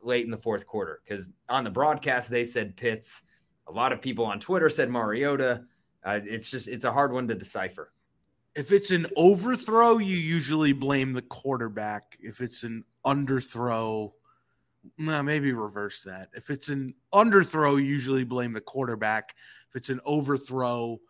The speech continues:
Speaker 2: depending on how draped the receiver is, I guess you can blame the receiver.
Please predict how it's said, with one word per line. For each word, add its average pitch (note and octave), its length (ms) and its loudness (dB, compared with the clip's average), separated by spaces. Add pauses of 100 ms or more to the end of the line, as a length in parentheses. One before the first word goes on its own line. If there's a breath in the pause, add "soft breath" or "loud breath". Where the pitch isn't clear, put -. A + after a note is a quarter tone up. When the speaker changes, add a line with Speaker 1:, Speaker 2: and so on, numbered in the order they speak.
(800)
Speaker 2:
depending D3 680 -4
on C3+ 180 2
how B2+ 480 -2
draped B2 680 -4
the A#2 200 -6
receiver A2+ 680 -4
is, G#2 500 -8 (460 soft breath)
I G#2+ 60 -8
guess C3 420 -2
you B2 80 -10
can A2 180 -16
blame A#2+ 340 -8
the G#2+ 80 -12
receiver. A2+ 800 -12